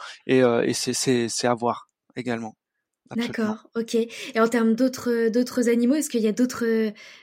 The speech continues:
Speaker 2: d'autres animaux particuliers que t'as vus en Tasmanie ?
Speaker 1: Bah, on a vu les, des wallabies. C'est, euh, une petite version de kangourou.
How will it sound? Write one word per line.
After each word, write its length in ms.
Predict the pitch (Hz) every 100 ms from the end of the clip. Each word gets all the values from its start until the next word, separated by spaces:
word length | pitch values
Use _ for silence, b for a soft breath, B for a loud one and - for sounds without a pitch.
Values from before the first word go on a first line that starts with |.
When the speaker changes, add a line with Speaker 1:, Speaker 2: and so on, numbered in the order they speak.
| B
Speaker 2:
d'autres 180 | 240 226
animaux 240 | 226 240 240
particuliers 640 | 240 - 220 247 233 262
que 60 | 254
t'as 120 | 226
vus 140 | 214
en 80 | 226
Tasmanie ? 580 | 226 220 226 226 294 _ _ B B B -
Speaker 1:
Bah, 160 | 156 156
on 80 | 151
a 60 |
vu 140 | 139 143
les, 260 | 139 135
des 160 | 127 131
wallabies. 540 | 127 123 123 151 226 _ _ _ -
C'est, 280 | - 139 139
euh, 240 | 135 139
une 120 | 147
petite 280 | 143 180 180
version 380 | 165 151 - 170
de 100 | 151
kangourou. 540 | 151 147 135 131 180